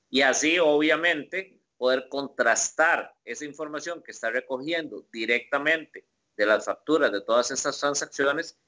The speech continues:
y compararla con las declaraciones que cada uno de nosotros hacemos, eh, a la entidad tributaria.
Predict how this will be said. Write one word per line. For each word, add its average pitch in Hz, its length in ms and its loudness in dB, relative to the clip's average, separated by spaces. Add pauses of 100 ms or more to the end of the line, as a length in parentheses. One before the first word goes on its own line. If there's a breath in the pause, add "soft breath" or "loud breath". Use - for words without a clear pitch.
y 143 140 -4
compararla 147 640 2
con 165 100 -2
las 135 140 0
declaraciones 120 880 -6
que 104 120 -8
cada 123 220 2
uno 131 220 -2
de 135 40 -6
nosotros 117 420 -12
hacemos, 110 520 -6 (340)
eh, 95 360 -2
a 101 80 2
la 104 100 2
entidad 95 380 0
tributaria. 87 480 -8